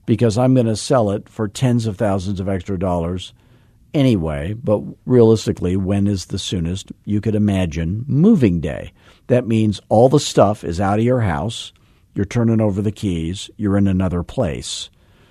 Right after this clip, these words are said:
So when is the soonest, realistically, you could imagine moving day? "Well, we're thinking about putting it on the market in the spring." Okay, that's a nice story. Has nothing to do with what I just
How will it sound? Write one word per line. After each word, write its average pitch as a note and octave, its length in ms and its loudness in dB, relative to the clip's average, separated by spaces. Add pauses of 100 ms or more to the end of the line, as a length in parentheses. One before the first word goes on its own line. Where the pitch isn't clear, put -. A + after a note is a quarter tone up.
(300)
So - 160 -4
when G#2+ 200 2
is A#2 140 2
the C3+ 140 2
soonest, F#2 640 -2
realistically, F#2+ 960 -4
you F#2+ 120 -4
could G2 140 -4
imagine F2 580 -4 (240)
moving A#2 540 4
day? A#1+ 320 -8 (500)
"Well, G#3 140 4
we're E3+ 100 6
thinking G3+ 360 2
about B2+ 260 4
putting - 220 0
it B2 40 4
on A2 200 6
the G#2 80 4
market G#2 360 2
in F#2+ 140 0
the F#2 100 0
spring." - 600 -4 (480)
Okay, B2+ 420 0 (360)
that's D#3+ 160 -8
a D3+ 60 2
nice C#3 260 0
story. A#2+ 500 0 (160)
Has A#2+ 200 0
nothing C3+ 260 4
to A#2 60 0
do C3 140 8
with B2 120 6
what B2 100 8
I A2 60 6
just G2+ 280 2